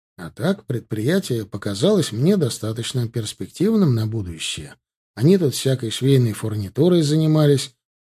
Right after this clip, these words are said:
в принципе, тем, что достаточно дефицитно в семидесятых. Правда, надо будет проверить лично потом еще ассортимент того, что они выпускают.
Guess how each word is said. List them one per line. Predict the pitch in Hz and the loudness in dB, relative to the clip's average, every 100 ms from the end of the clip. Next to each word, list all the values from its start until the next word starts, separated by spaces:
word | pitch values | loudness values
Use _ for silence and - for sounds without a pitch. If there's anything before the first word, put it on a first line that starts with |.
| - | -12
в | |
принципе, | 90 165 156 127 | -4 -4 -2 -6
тем, | 107 110 135 | -6 -4 -4
что | - | -4
достаточно | 110 104 - 120 143 - 135 | -8 -8 -6 -4 -2 -2 -2
дефицитно | 113 113 98 - 92 - 117 | -2 -6 -8 -10 -10 -6 -6
в | |
семидесятых. | - 131 131 131 190 185 - - - _ _ _ _ _ _ _ _ | -2 -2 -2 -4 -2 -4 -6 -16 -20 _ _ _ _ _ _ _ _
Правда, | - 135 147 135 135 | -2 2 4 4 2
надо | 127 139 127 123 | 2 2 0 -2
будет | 123 113 - | -2 -4 -4
проверить | 120 120 120 110 117 | -2 0 -2 -4 -4
лично | 160 156 117 | -4 -4 -6
потом | 101 98 135 147 | -6 -4 -2 0
еще | 135 - - 135 | 0 -4 -4 -4
ассортимент | 131 120 - 131 135 156 156 131 85 - | -4 -6 -4 -6 -2 0 2 0 -2 -10
того, | 98 120 | -8 -4
что | 131 117 | -4 -2
они | 117 | -2
выпускают. | 113 110 123 - - 101 76 - | -4 -4 -6 -6 -4 -6 -6 -16